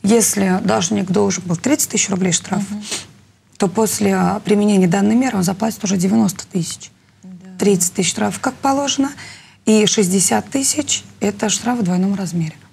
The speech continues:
Speaker 2: Да, ну вот об этом же тоже нужно знать. А предупреждается заранее, что такая ситуация может возникнуть? Да, вот я хочу всё о профилактике вот узнать, потому что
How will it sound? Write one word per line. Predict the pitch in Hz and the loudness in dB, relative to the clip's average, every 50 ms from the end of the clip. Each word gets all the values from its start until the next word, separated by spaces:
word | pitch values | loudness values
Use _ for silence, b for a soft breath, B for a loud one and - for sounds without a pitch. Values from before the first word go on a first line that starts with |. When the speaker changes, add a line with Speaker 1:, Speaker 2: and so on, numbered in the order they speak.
| - b b b b b b b _ | -20 b b b b b b b _
Speaker 2:
Да, | - 160 185 175 170 | -4 -2 0 2 2
ну | 180 202 | 2 2
вот | 202 202 220 | 2 2 0
об | 233 214 | 2 2
этом | 226 214 - 196 190 | 2 2 2 0 0
же | 190 190 | -2 -2
тоже | 190 - 247 - - 226 | -2 -2 -2 -2 0 -2
нужно | 196 190 185 175 - 185 180 | -2 -2 -2 -2 -2 -2 -2
знать. | 170 185 180 170 160 156 - - - - - _ _ _ _ _ _ _ - - - - - - - - - | 0 0 0 0 -2 -2 -4 -6 -8 -10 -18 _ _ _ _ _ _ _ -12 -12 -12 -12 -12 -12 -12 -8 -4
А | - 180 180 | -2 -2 0
предупреждается | 180 214 202 190 180 233 226 202 - 311 330 311 - 214 | 0 0 -2 0 0 0 0 2 2 2 2 2 2 2
заранее, | 185 190 214 202 185 170 170 165 | 2 2 4 4 4 2 2 2
что | 151 - - | 0 0 -2
такая | 185 - 175 170 | -2 0 0 0
ситуация | - - - 175 165 170 - 175 | 0 0 0 0 0 0 0 0
может | 165 165 160 151 - - | 0 0 -2 -2 -4 -4
возникнуть? | 165 170 165 - 170 165 - - 170 160 - | -4 -4 -4 -4 -4 -6 -6 -6 -6 -6 -2
Да, | 175 220 233 | -2 -2 -2
вот | 226 - | 0 0
я | 208 202 | -2 0
хочу | - 208 214 220 | 0 -2 -2 -2
всё | 180 - 214 | 0 0 0
о | 202 | 2
профилактике | 202 226 226 - - 269 262 240 190 - - - 170 - - | 2 0 0 2 2 2 2 2 0 -2 -4 -6 -6 -6 -8
вот | 165 170 165 - | -8 -6 -6 -4
узнать, | 180 170 226 277 285 - | -2 0 0 0 -2 -2
потому | - 202 202 190 185 | -4 -4 -4 -4 -4
что | 185 - 185 | -4 -6 -6